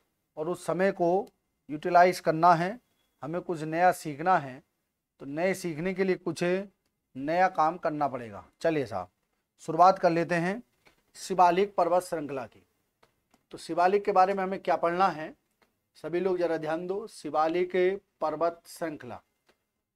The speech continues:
तो शिवालिक पर्वत श्रृंखला की अगर बात की जाए तो बेटा ये जो शिवालिक पर्वत श्रृंखला है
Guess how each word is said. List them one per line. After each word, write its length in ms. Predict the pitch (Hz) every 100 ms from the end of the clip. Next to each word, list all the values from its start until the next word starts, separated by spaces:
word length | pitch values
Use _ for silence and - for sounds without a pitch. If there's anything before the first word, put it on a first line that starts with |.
| -
तो 40 |
शिवालिक 480 | 156 165 170 190 208
पर्वत 240 | 202 196 190
श्रृंखला 360 | 180 180 190
की 100 | 196
अगर 180 | 190 185
बात 200 | 160 156
की 100 | 175
जाए 320 | 170 196 170 - _ _ _ _ _ _ -
तो 60 |
बेटा 200 | 165 170
ये 120 | 196 190
जो 100 | 185
शिवालिक 500 | - 160 170 185 185
पर्वत 240 | 180 175
श्रृंखला 420 | - 156 147 185
है 280 | 156 139 165